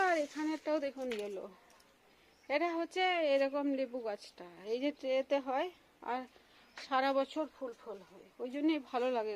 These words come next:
গাছটাকে দেখতেও রাখতেও। সবাই ভালো থাকুন, সুস্থ থাকুন, ভিডিও দেখুন, অবশ্যই ভালো লাগবে। আর লাইক করুন, শেয়ার করুন, সাবস্ক্রাইব করুন চ্যানেলকে। সবাইকে অনেক অনেক ধন্যবাদ। বাই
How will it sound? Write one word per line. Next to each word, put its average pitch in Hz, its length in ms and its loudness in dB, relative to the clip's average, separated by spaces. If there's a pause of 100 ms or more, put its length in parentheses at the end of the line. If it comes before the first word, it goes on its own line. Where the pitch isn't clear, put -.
গাছটাকে - 480 -10 (760)
দেখতেও 269 400 4 (140)
রাখতেও। 196 380 -8 (840)
সবাই 302 300 8 (100)
ভালো 277 220 4
থাকুন, 330 220 0 (140)
সুস্থ - 200 -6 (160)
থাকুন, 285 240 0 (360)
ভিডিও 262 220 2 (100)
দেখুন, 254 240 2 (600)
অবশ্যই 285 440 4
ভালো 262 200 4
লাগবে। 254 260 2 (880)
আর 233 120 4 (420)
লাইক 233 180 2 (120)
করুন, 262 180 4 (120)
শেয়ার 220 300 0
করুন, 240 200 -2 (100)
সাবস্ক্রাইব 233 480 -4
করুন 240 240 -2
চ্যানেলকে। 220 380 -4 (840)
সবাইকে 262 420 4 (100)
অনেক 247 140 2 (100)
অনেক 247 140 0 (140)
ধন্যবাদ। 226 440 0 (800)
বাই 240 180 4